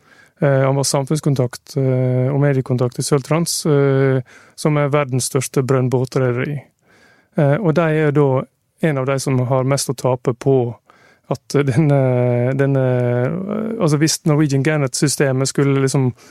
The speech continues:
ta over hele, så ville jo de miste masse, masse inntekter. Dette her er et stort selskap som i fjor ble solgt for, eh, seks milliarder kroner, inkludert gjeld, til et, eh, multinasjonalt, eh, private equity fund.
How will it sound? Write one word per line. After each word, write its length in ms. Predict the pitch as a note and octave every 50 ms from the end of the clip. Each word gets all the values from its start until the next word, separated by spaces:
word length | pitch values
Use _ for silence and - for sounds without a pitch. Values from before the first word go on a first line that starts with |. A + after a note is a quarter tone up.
| - -
ta 100 | - -
over 280 | D#3 D#3 D#3 C#3+ C#3 C3
hele, 280 | C3 C#3+ D3 E3 F3+ F3+
så 140 | - F3
ville 180 | D3 D#3 D3+ D3+
jo 80 | C#3 C3
de 160 | C#3 C3+ C3
miste 240 | C3 C3 B2+ - C3+
masse, 320 | B2 B2 - - - C3+ B2+ B2+ A#2+ A#2+ A#2+ A#2+ A#2+ A#2+ A#2+ B2+ C3+ B2+ C3+ B2+ - - - - - - _ _ _ _
masse 220 | - D3 C3+ - D3
inntekter. 560 | C3+ B2+ - C#3 B2+ - - D3+ D#3+ D#3 D#3
Dette 240 | F3 D3 C3+ - D3
her 140 | D#3 D#3 D#3
er 80 | C#3
et 80 | - -
stort 240 | - - F3+ D#3 C3+
selskap 460 | - - C3+ C#3+ - - F3 F#3+ -
som 180 | - E3+ D#3 D3+
i 60 | D3
fjor 320 | - E3+ D#3+ D#3 D3 B2 A2+ - _ - - - - - - - _ _ _ -
ble 100 | D3+ C#3 -
solgt 320 | - D3+ C#3 C3+ - _
for, 400 | - - C3 B2 A#2 A#2 A#2 A#2 A#2+
eh, 600 | A#2 A#2 A#2 A#2 A#2 A#2 A#2 A#2 A#2 A#2 A#2 A#2
seks 400 | A#2 - - D#3+ - - - -
milliarder 380 | C3+ B2 C3+ C3+ C3+ B2+ C3 A#2+
kroner, 240 | C3 B2+ C3+ C#3 C3+
inkludert 380 | B2+ B2 - B2+ B2+ B2 - C#3+
gjeld, 220 | D3 F3 F#3+ F3 - - _ _
til 280 | - - D3 C#3 C3 B2+
et, 300 | B2 A#2+ - _ - -
eh, 280 | B2+ A#2+ A#2+ B2 B2
multinasjonalt, 840 | A#2+ B2+ C3 - - B2+ A#2+ A#2 A2 - B2 A#2 A2+ - _ _ - C3
eh, 260 | B2 A#2+ A#2+ A#2 A#2+ - _ _ _ _ _ _ _ _
private 300 | - - C#3+ C3+ B2+ -
equity 260 | C3+ - - - - A#2+
fund. 320 | - - B2+ B2 B2 -